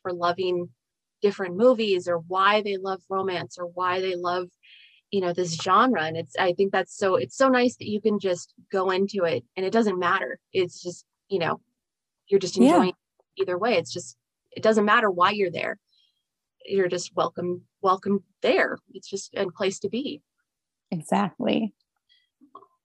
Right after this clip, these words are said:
Speaker 1: I love it. I love it. Um,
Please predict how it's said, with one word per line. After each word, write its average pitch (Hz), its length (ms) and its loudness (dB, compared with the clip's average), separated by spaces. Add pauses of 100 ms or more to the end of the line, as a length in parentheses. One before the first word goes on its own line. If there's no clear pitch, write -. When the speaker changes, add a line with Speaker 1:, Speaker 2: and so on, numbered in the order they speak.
(680)
Speaker 1:
I 214 120 0
love 170 280 -2
it. - 240 -4
I 180 140 0
love 165 240 0
it. - 180 -4 (640)
Um, 214 420 4